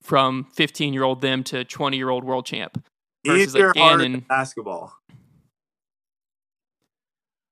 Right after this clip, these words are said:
Speaker 1: I would say, I would say
Speaker 2: Ooh.
Speaker 1: slightly harder because the way you're watching them, the, it's so course dependent. 'Cause, like, if the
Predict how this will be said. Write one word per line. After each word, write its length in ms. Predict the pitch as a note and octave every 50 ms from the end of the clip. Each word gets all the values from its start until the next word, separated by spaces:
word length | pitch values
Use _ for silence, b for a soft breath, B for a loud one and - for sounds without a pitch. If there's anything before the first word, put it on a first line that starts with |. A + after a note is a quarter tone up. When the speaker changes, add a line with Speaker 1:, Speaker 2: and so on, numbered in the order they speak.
| _ _ -
Speaker 1:
I 100 | G3+ B3
would 120 | C4+ -
say, 320 | - B3 A3+ G3+ F#3+ E3 - B B B B B _ _ _ _ _ _ _ _ _ _ _ _ _ _ _ _ _ _ _ _ _ _ _ _ _ _ - - - - - - - - - - - - - - -
I 140 | E3 F3+ G3
would 100 | G#3+ -
say 120 | - G3
Speaker 2:
Ooh. 40 | F3+
Speaker 1:
slightly 600 | - - - - - D#3 D#3 F3 F#3+ - F3 D#3+
harder 680 | C#3 - - D#3 D3 D3 D3+ D#3+ F#3 G3 A3+ A#3+ A3+ - _ _ -
because 840 | D#3+ D3 - - E3+ D3+ D3+ D3+ C#3+ C#3 C3+ C#3 C3 C3+ - - - _ _ _ _ -
the 460 | D#3 D3+ C#3 C#3 C3 D3+ D3 C#3+ C#3
way 240 | C3 C3+ C#3+ D3+ E3+
you're 220 | F3 E3 D3 C#3 C3+
watching 560 | B2+ C#3 C#3 C3+ D#3 D#3+ - - C#3 C3+ B2+
them, 380 | C3+ C3 C3 B2+ B2 B2 C3 - _ _ _ _ _ -
the, 160 | D3 D3+ D3 - -
it's 180 | - - -
so 180 | - E3 D3+ C#3+
course 320 | - - D3+ D3 C#3 -
dependent. 440 | - D3+ - C#3 C3 - - - - _ _ _ _ _ _ _ _ _ _ _
'Cause, 120 | - E3+ C#3+
like, 120 | D#3 C#3+
if 80 | C#3+ C3
the 120 | C#3+